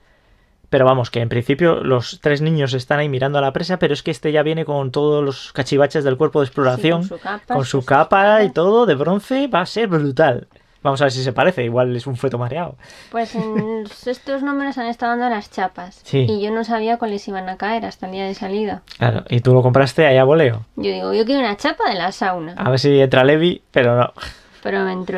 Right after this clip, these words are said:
Speaker 2: Jan.
Speaker 1: Bueno, pues nada más y
Speaker 2: Jan
Speaker 1: nada
Speaker 2: y
Speaker 1: menos que
Speaker 2: Reiner.
Speaker 1: Jan y Reiner, y tenemos ahí a Levi.
Speaker 2: Que venía en la re-, es que lo he puesto
Speaker 1: Está
Speaker 2: con el
Speaker 1: cuadrado, ¿eh?
Speaker 2: traductor.
Speaker 1: Bueno, están cuadrados todos, claro.
Speaker 2: Todos. Entonces la, se abre así y tienes la pedazo chapa de noventa milímetros.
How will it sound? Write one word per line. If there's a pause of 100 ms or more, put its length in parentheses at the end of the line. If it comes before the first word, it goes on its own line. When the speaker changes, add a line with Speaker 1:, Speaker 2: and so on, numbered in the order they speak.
Speaker 2:
Jan. (360)
Speaker 1:
Bueno, (100)
pues
nada
más
y
Speaker 2:
Jan
Speaker 1:
nada
Speaker 2:
y
Speaker 1:
menos
que
Speaker 2:
Reiner.
Speaker 1:
Jan
y
Reiner,
y
tenemos
ahí
a
Levi. (340)
Speaker 2:
Que
venía
en
la
re-,
es
que
lo
he
puesto
Speaker 1:
Está
Speaker 2:
con
el
Speaker 1:
cuadrado,
¿eh?
Speaker 2:
traductor.
Speaker 1:
Bueno,
están
cuadrados
todos,
claro.
Speaker 2:
Todos. (1300)
Entonces
la,
se
abre
así (720)
y
tienes
la
pedazo
chapa
de
noventa
milímetros.